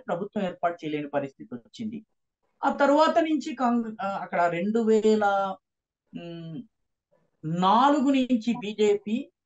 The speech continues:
దాదాపుగా అతిపెద్ద పార్టీగా ఒక్క ప-, రెండు వేల పదమూడు మినహాయించి మిగతా అన్ని సార్లు అతిపెద్ద పార్టీగా వచ్చింది.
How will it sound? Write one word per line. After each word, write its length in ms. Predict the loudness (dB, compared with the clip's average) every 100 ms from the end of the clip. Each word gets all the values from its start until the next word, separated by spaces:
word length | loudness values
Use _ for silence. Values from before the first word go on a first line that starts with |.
| _ _
దాదాపుగా 460 | 2 4 2 2 0
అతిపెద్ద 460 | 0 0 -2 0 -2
పార్టీగా 520 | 0 -2 -2 -8 -8
ఒక్క 320 | -8 -8 -8
ప-, 120 | -8
రెండు 340 | -6 -4 0 0
వేల 500 | 2 2 2 0 -2 -10 -6
పదమూడు 480 | -2 2 4 4 2
మినహాయించి 600 | 0 -4 -4 -6 -12 -20 -18
మిగతా 220 | -4 -4
అన్ని 180 | -4 -4
సార్లు 280 | -4 -2
అతిపెద్ద 300 | -6 -8 -16 -10 -8
పార్టీగా 320 | -8 -12 -20
వచ్చింది. 380 | _ -20 -20